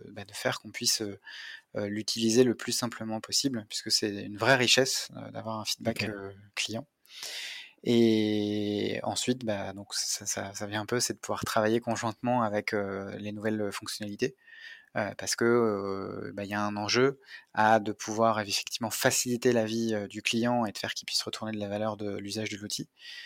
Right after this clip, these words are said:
Speaker 1: Et, mais on en parle peut-être un petit peu moins, c'est aussi de pouvoir faciliter le quotidien du C S M par rapport à la gestion, heu, du client.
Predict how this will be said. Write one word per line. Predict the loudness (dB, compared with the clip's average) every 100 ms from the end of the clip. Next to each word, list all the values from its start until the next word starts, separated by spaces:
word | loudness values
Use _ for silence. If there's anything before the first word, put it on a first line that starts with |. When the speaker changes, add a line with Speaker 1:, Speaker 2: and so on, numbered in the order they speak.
| -16 -16 -4
Speaker 1:
Et, | 0 0 0 -2
mais | -2
on | 0
en | 8
parle | 8 8
peut-être | 4 2
un | 2
petit | 0 -4
peu | -2
moins, | 0 0
c'est | 0
aussi | 0 -2
de | -4
pouvoir | -4 -2
faciliter | 0 0 0 2 0
le |
quotidien | 0 -4 -4 -4 -4
du | -4
C | -6 -4
S | -2
M | -2 -2 -8
par | -12 -10
rapport | -4 0
à | 0 0 -2 -4
la | -2
gestion, | 0 0 0 -6 _ -12
heu, | -10
du | -10 -12
client. | -10 -10 -12